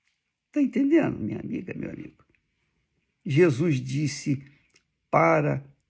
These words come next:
aqueles judeus: "Buscar-me-eis." Desculpa. <coughs> Desculpa. Ah, amarrada! Então, "Buscar-me-eis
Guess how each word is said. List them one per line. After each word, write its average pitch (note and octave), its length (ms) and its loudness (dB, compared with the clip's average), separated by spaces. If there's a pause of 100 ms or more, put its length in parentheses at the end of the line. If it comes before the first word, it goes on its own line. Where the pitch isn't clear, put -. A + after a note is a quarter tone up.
(160)
aqueles C#3+ 420 0
judeus: B2 520 -4
"Buscar-me-eis." C#3 1080 0 (1120)
Desculpa. B3+ 560 8 (540)
<coughs> - 640 2
Desculpa. - 500 -10 (2000)
Ah, F#4 540 8
amarrada! D#3 720 -6 (1160)
Então, F3+ 420 -6 (340)
"Buscar-me-eis D3+ 2000 -10